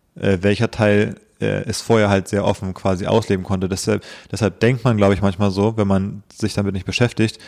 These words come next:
ja, so viele sind's nicht, äh, jetzt dumm gesagt, ähm, sondern es ist eine, eine relativ kleine Gruppe vielleicht, ähm,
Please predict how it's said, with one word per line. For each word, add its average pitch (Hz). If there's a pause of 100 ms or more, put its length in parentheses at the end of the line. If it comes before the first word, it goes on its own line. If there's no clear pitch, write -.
(200)
ja, 95
so 104
viele 104
sind's 101
nicht, 139 (800)
äh, 67 (140)
jetzt - (440)
dumm 104
gesagt, 107 (580)
ähm, 98
sondern 101
es 101
ist 107
eine, 101
eine 98
relativ 98
kleine 98
Gruppe 104
vielleicht, 147 (500)
ähm, 95